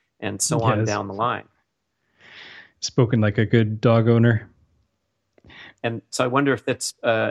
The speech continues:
Speaker 1: you know, having, having a program that's not based on caloric expenditure or caloric minimization through the diet, uh, now you're getting into, you know, I guess creating healthy habit patterns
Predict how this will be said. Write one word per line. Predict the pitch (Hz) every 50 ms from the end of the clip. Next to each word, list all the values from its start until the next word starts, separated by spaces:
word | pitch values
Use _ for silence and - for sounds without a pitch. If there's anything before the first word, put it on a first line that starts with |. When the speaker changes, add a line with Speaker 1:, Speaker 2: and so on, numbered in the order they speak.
| - -
Speaker 1:
you | - 123 120
know, | 117 107 - - _ 107 104 _ _ _ 110 _ _ _
having, | - 120 143 139 143 139 -
having | 127 131 139 143 135 120
a | 107
program | - - - 135 131 131 127 123 120 113 110 110 107 107 104
that's | 107 - - 120
not | 113 113 104 - -
based | 117 110 110 107 - -
on | 113 104 104 104
caloric | - - 120 113 113 110 107 101 -
expenditure | 101 98 - - - 117 110 107 107 101 - - 107 104 101 101 98 95 - _ _ _ _ _ _
or | 117 - 107
caloric | 107 - 117 110 107 104 107 104 104 101 98 - - _
minimization | 110 110 110 104 101 98 98 98 92 107 101 107 104 - 110 98 95 90
through | - 117 107
the | 95 98
diet, | 90 104 101 117 127 120 98 90 90 92 - _ _ _ _ _ _ _ _
uh, | - 101 95 95 92 92 92 90 - _ _ _
now | 104 101 101 107
you're | 120 113 101 92
getting | - 113 107 101 98 95 95
into, | 95 95 92 - - 104 95 92 90 90 90 90 _ _ _ _ _ _ -
you | 104 98
know, | 92 87 87 87 - - _
I | 101
guess | 95 90 113 107 -
creating | - - - - 113 104 101 104 107 104 104 98 95 92 - _
healthy | - - - 113 110 107 - 110 98
habit | 95 107 104 101 92 95 -
patterns | _ - 107 110 120 110 90 85 90 95 - -